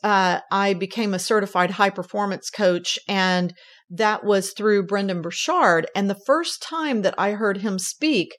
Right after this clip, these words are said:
was a lot of years ago. And he was standing before an audience of hundreds at a conference. And he said, "Show of hands, how many of you think about your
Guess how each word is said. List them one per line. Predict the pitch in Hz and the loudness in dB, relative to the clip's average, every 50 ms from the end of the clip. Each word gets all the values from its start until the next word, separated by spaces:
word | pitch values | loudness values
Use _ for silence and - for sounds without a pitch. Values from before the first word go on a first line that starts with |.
| _ _ _ _ _ _ _ _ _ _ _ | _ _ _ _ _ _ _ _ _ _ _
was | 196 208 226 208 214 - - _ _ _ | 0 0 0 0 0 -4 -14 _ _ _
a | 196 | -2
lot | 196 202 226 269 339 330 | 0 2 2 2 2 0
of | 214 180 | -2 -2
years | 190 214 240 254 208 | -2 0 0 0 0
ago. | 196 - 175 160 160 156 156 165 _ _ _ | 0 0 0 0 0 0 -4 -6 _ _ _
And | - 233 240 240 240 240 233 240 240 - _ _ _ | -4 -2 0 2 2 0 0 -2 -4 -8 _ _ _
he | - - - - - 294 285 277 277 | -18 -16 -14 -10 -6 -4 -4 -4 -4
was | 254 214 208 233 214 208 208 202 196 190 196 - | -2 0 2 4 4 4 2 2 0 -2 -6 -8
standing | - - 269 262 262 254 240 214 | -4 -2 0 2 2 2 2 2
before | 208 208 - 240 226 214 | 0 2 2 2 4 4
an | 196 | 2
audience | - - 190 202 214 226 208 165 156 - | 2 2 2 2 4 2 2 0 -2 -4
of | - - | -8 -8
hundreds | 165 - - - 277 302 320 254 202 180 170 175 185 202 - - - - - - | -8 -10 -2 0 2 2 2 4 4 4 4 4 2 0 -4 -8 -10 -10 -2 2
at | 220 214 | 2 2
a | 196 190 | 2 0
conference. | - - - 285 294 294 269 247 196 175 180 180 - - - - - _ - - - _ _ _ | -4 -4 0 0 0 0 0 -2 -2 -2 -4 -6 -8 -10 -12 -14 -14 _ -20 -20 -20 _ _ _
And | 240 254 254 262 254 | 2 2 4 4 2
he | 247 254 254 | 2 -2 -2
said, | 233 - - - 311 330 311 254 220 208 202 202 202 - - _ _ _ | -4 -4 -2 0 0 2 4 4 4 4 4 2 -2 -6 -12 _ _ _
"Show | - - - 311 302 330 320 | -6 -2 0 2 2 2 0
of | 285 | 0
hands, | 269 269 302 285 269 214 196 196 196 208 196 - - - - _ _ _ _ _ - | 0 0 2 2 2 2 2 0 -2 -4 -4 -8 -10 -12 -16 _ _ _ _ _ -10
how | - 320 330 339 | -2 0 2 2
many | 311 277 285 294 320 302 269 | 4 2 2 2 2 2 2
of | 226 190 | 0 0
you | 196 208 214 214 | -2 -4 -4 -4
think | 202 - - 262 269 269 | -4 -4 -4 -4 -2 -2
about | 277 226 233 214 208 - | -2 0 0 0 0 0
your | 196 196 - | -2 -4 -4